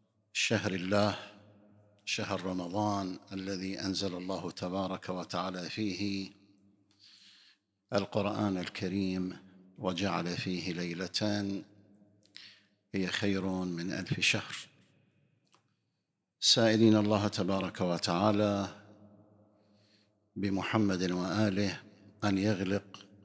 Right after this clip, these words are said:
أبواب النيران، ويستمر هذا الغلق إلى ما كتب الله لنا من أعمال في هذه الدنيا، وأن يفتح لنا ولكم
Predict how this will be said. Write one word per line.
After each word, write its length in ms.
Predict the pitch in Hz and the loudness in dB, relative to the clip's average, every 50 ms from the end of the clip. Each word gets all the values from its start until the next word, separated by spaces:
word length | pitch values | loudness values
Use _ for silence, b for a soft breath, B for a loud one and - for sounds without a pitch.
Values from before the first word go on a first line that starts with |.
| - - - _ _ _ _ _ _ _ _ _ _ _ - _ _ _ _ _ _ _ _ _ _ _ _ - | -20 -20 -20 _ _ _ _ _ _ _ _ _ _ _ -20 _ _ _ _ _ _ _ _ _ _ _ _ -12
أبواب 440 | 98 92 87 95 104 104 101 90 90 | -10 -8 -4 -2 0 0 0 0 0
النيران، 800 | 95 90 92 92 95 92 92 95 107 107 104 104 101 98 92 82 B B B B B B B B B B B B B B B | 0 2 2 2 2 2 4 6 6 6 8 6 6 4 2 0 B B B B B B B B B B B B B B B
ويستمر 680 | - 95 101 101 98 - - - - 107 107 110 104 - | 2 4 6 8 10 10 10 10 8 6 6 6 4 4
هذا 520 | - 104 101 101 87 95 95 92 101 - - - - - - | 2 2 4 4 4 4 2 2 2 0 -4 -8 -12 -8 -4
الغلق 640 | 90 92 87 98 110 110 107 - - - - - - - - - - - - b b b b b b b b b b b b b b b b _ _ _ _ _ _ _ - | -4 -2 4 6 8 8 8 6 4 0 -8 -14 -14 -14 -20 -20 -20 -20 -20 b b b b b b b b b b b b b b b b _ _ _ _ _ _ _ 4
إلى 280 | 151 113 110 110 107 104 | 8 10 12 12 12 12
ما 160 | 107 104 101 | 12 10 10
كتب 400 | - - 110 - - 107 95 95 | 8 6 4 6 8 8 8 8
الله 400 | 92 92 98 98 92 95 95 92 | 8 8 8 8 8 6 6 6
لنا 320 | 92 95 95 95 92 92 | 6 6 6 6 6 6
من 160 | 90 87 85 | 4 4 4
أعمال 400 | 87 78 82 87 92 95 95 90 | 4 4 4 4 4 4 4 4
في 180 | - - 87 82 | 2 2 2 2
هذه 320 | 87 90 87 82 82 87 | 4 4 2 2 2 0
الدنيا، 560 | 85 82 90 107 107 107 104 101 101 104 104 104 - - - - - - - - - - - - - - - - - - b b b b b b b b b b b b b b b _ _ _ - | 2 4 6 8 8 10 10 10 8 6 4 2 -2 -6 -16 -18 -18 -18 -18 -18 -20 -20 -20 -20 -20 -20 -20 -20 -20 -20 b b b b b b b b b b b b b b b _ _ _ 4
وأن 280 | 92 98 104 104 104 104 | 8 10 10 12 12 10
يفتح 460 | 104 101 104 - - 110 101 - 104 | 10 10 8 8 8 8 8 8 8
لنا 300 | 104 104 98 95 95 95 | 8 10 10 10 8 8
ولكم 680 | 90 90 90 101 98 - - 101 98 95 90 90 92 | 6 6 6 4 4 4 4 6 6 6 4 2 0